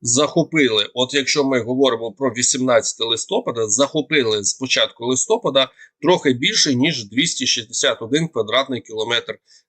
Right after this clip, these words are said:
території. Середньостатистичний показник,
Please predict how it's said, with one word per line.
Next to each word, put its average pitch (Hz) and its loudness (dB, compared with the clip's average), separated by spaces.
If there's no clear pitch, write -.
території. 117 2
Середньостатистичний 147 -2
показник, 175 -2